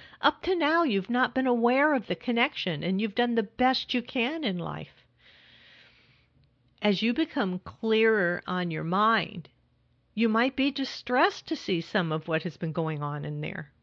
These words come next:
but that's a beautiful thing. There is so much potential for you to begin to shift your thoughts and feelings, being able to direct your life to exactly where you desire to go. This is the opportunity to make amazing changes.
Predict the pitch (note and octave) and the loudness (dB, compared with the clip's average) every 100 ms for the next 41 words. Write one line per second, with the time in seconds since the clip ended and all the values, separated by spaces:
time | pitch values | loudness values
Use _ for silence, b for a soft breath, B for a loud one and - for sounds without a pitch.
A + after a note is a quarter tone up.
0 | _ - G3+ C#4 E4+ - D#3+ A3 A3+ A#3+ | _ -12 -6 -4 -4 -4 -2 2 2 2
1 | A3+ - F4 G#4+ - D3 - B B B | -6 -4 -2 -2 -4 -10 -14 B B B
2 | B B - B3 G#3+ - - C#4+ C#4 C#4 | B B -2 0 0 -6 -6 0 0 0
3 | C4 - A#3+ A#3+ - C#4 D4 C#4 C4+ B3 | -2 -4 -8 -8 -6 -2 0 0 -2 -4
4 | - A3+ F3 D#3 D3 D#3+ F#3+ G#3+ G3+ G3 | -4 -4 -2 -2 -2 -2 -4 -4 0 0
5 | G3 G#3 - - C4+ - - A3 - F#3+ | 0 -4 -4 -4 -4 -6 -4 -4 -2 -2
6 | D#3+ - - D#3 D3+ - E3+ D#3 D3+ F3 | -2 -2 -8 -8 -8 -6 -6 -6 -6 -6
7 | A#3 - - B B B - A#3+ A3 G#3+ | -8 -10 -20 B B B 0 2 4 2
8 | G#3 A3 A3+ F#3+ A3 G#3+ A3+ B3+ - - | 2 0 -2 -2 -2 0 0 0 -2 -6
9 | A#3+ E3+ D3 E3 - C#4 C4+ - - - | -4 -2 -2 -4 -4 -4 -4 -6 -12 2
10 | B3+ C#4+ D4+ B3+ A3 F3+ D#3+ D3+ D#3+ D3+ | 6 6 2 -4 -2 0 -2 -4 -4 -4
11 | D#3 D3+ D3 D#3+ D#3 D3 E3 - _ _ | -2 -2 -4 -6 -4 -4 -4 -10 _ _
12 | _ _ _ _ _ - F#4+ - D4 - | _ _ _ _ _ 4 4 4 -6 -2
13 | B3 A3 G#3 G3 - B3 D4+ E4 F3+ E3 | 2 2 2 -2 -2 -2 0 0 0 -2
14 | F3+ F#3 F3+ G3 G#3 G#3 A3 C#4 C#4+ G#3+ | 0 0 0 0 0 2 0 0 -2 -4
15 | F#3+ G3 A#3+ D4+ E4+ - - - | -4 -2 -2 -2 -4 -6 -8 -12